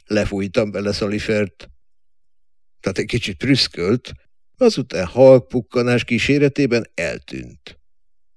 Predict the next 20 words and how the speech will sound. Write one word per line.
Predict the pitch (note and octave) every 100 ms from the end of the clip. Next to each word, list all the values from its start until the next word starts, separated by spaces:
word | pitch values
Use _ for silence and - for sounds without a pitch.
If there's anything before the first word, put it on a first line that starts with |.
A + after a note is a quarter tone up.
| _ _ _ _ _ _ _
Fa | - A#2+ F#2+ G#2
arccal | G2+ F2 - G2+ G2
zuhantam | F2+ G#2 G2+ F#2 G#2+
a | G2+
matracomra, | G#2 G2 A2 - D3+ D3 A#2+
és | G#2 E2 - -
már | - F3+ F3 A#2+ -
aludtam | - C3 A#2+ G#2 - - E2+ C#2+
is. | - B1 - - - - _ _ _ _ _ _ _ _ _ _ _ _ _ _ _ _ _ _ _ _ _
Reggel | G#2 B2+ C#3+ A2+ A2+ G#2+ G#2+ -
a | G#2+ G#2+
digitális | G#2 B2+ A#2+ A#2+ C3 C3 C3 A#2+
ébresztő | - G2+ F#2+ G2+ - A#2
óra | B2+ C3+ B2
kellemetlen | - C#3+ C3 B2 A#2+ C3 A2+ B2
visítása | G2+ F#2+ G#2 G2 G2 -
törte | G#2 G#2 G2 -
szét | G#2+ A2+ G#2
zavaros | G2+ G#2+ F2+ F#2+ G#2
álmaimat. | - F#2 E2 F2+ F2 F2 D#2+ - -